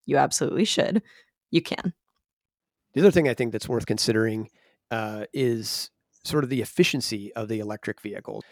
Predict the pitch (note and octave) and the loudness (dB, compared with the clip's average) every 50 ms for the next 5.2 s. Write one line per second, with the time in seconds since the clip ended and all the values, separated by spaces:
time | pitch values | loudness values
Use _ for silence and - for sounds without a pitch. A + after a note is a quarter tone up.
0 | _ _ - A#2 A#2 - - - F3+ D#3+ D3 C3 A#2+ C3 A#2 A#2 A#2 A#2 A2+ A#2 | _ _ -8 -8 -4 -4 -2 0 2 4 2 2 2 0 -2 -4 -4 -4 -4 -4
1 | A#2 A#2+ A#2+ - - - A2+ G#2 A2+ A2 A2 C#3 F3 F#3+ G3+ F#3+ D#3+ C3+ - - | -2 -2 -2 -4 -4 -8 -6 -4 -4 -2 0 0 0 0 0 0 0 -2 -2 -2
2 | B2+ A#2+ A#2 A#2+ A2+ - - A#2 - - B2+ B2+ C3 B2 A#2 A2+ A2+ A#2+ A#2+ A#2+ | -4 -2 -2 -2 -2 -4 -4 -6 -2 0 0 2 2 2 0 0 0 2 2 2
3 | A2+ - A2 A2+ A2+ A#2 A#2 A2+ A2 G#2+ G#2+ G#2 - _ _ - G#2+ G#2+ G#2 G#2 | 2 2 0 0 0 0 -2 -4 -4 -6 -6 -10 -12 _ _ -16 -14 -12 -12 -12
4 | G#2 _ - - G#2 - A2 - - - - D#3 D#3 D3+ C#3 C#3+ D3+ D#3 - - | -14 _ -16 -12 -8 -6 -4 -4 -4 -4 -4 -2 -2 -2 0 -2 -2 -4 -2 -2
5 | D3+ D#3 C#3+ | -2 -2 -4